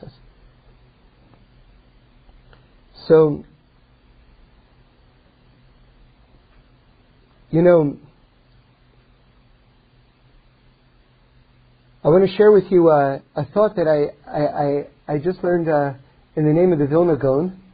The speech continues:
from Rabbi Smiles that I thought was special, and it's something to, to have in mind when you go through the four cups of, uh, wine or, or, or grape juice or whatever it is for the,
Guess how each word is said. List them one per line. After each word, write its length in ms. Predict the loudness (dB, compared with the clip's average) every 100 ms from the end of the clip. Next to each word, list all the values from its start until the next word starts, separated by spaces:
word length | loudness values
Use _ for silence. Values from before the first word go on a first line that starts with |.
| _ _ _ -8
from 120 | -2
Rabbi 260 | 0 0 -2 -4
Smiles 320 | -4 -4 -6 -6
that 220 | -4 -4 -6 _ _ _ _ _
I 100 | -10
thought 280 | -2 0 0
was 240 | -2 -4 -4 -20 _ _ _ _ _
special, 380 | -2 -2 -2 -2
and 100 | 0
it's 120 | -2
something 280 | -4 -4 -4 -2
to, 280 | -2 -2 -4
to 100 | -10
have 220 | -4 -2
in 100 | -2
mind 380 | -2 -4 -4 -10 -14 _ _ _
when 160 | -2 0
you 80 | 2
go 180 | 0 -2
through 200 | -2 -2
the 120 | -2
four 160 | 0 -2
cups 360 | -2 -6 -6 -12 -20 _ _ _ _ _ _ _
of, 260 | -4 -4 0
uh, 340 | 0 0 -4 -10 _ _ -6
wine 460 | 0 2 0 -2
or, 300 | -6 -8 -12 -10
or, 160 | -10
or 220 | -8 -8
grape 340 | -8 -2 -4 -2
juice 180 | -8 -6
or 80 | -6
whatever 360 | -2 -2 -2 -2
it 80 |
is 220 | -2 -4 -6
for 100 | -6
the, 240 | -2 -4